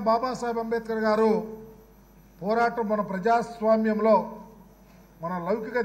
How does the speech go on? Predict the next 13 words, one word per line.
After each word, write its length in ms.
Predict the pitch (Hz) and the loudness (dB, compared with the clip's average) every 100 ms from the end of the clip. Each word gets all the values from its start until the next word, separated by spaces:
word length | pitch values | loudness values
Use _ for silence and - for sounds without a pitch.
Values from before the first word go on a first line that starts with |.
| 214 | 4
దేశానికి 420 | 226 233 226 220 180 | 4 2 0 -2 -4
మూలాధారం 500 | 196 226 208 160 175 156 | 0 2 2 -2 -6 -8
అధ్యక్ష. 260 | 139 - 107 - - - - - - - - - - - - - - - - - - | -12 -18 -20 -20 -20 -20 -20 -20 -20 -20 -20 -20 -20 -20 -20 -20 -20 -20 -20 -20 -20
స్వీయ 240 | - 254 277 269 | -8 0 0 0
క్రమశిక్షణ, 580 | 240 247 208 - 247 254 269 - - - - - - - - - - - | -6 -4 -8 -8 -4 -2 -4 -10 -20 -20 -20 -20 -20 -20 -20 -20 -20 -10
దృఢమైన 400 | 196 220 254 269 240 226 | -2 0 0 -2 -2 -6
సంకల్పం 480 | 214 247 240 254 254 - - - - - - - - | -2 -4 0 -2 -2 -12 -20 -20 -20 -20 -20 -20 -12
మరియు 360 | 165 220 254 277 214 185 | -6 -4 -2 -2 -2 -2
మర్యాదతో 600 | 247 285 294 285 285 247 170 - - - - - - 131 | 2 4 2 2 2 2 0 -6 -18 -20 -20 -20 -12 -2
బాబాసాహెబ్ 560 | 202 254 254 214 226 208 | 0 0 -2 -2 2 2
అగ్రవర్ణాల 540 | 226 254 247 240 233 220 | 2 0 0 0 2 4
వివక్షకు 440 | 220 226 220 233 214 - - - - - - - - - - - 143 | 2 2 -2 0 0 0 -8 -16 -20 -20 -20 -20 -20 -20 -20 -20 -8
వ్యతిరేకంగా 640 | 170 190 247 247 233 226 | -6 0 0 0 -4 0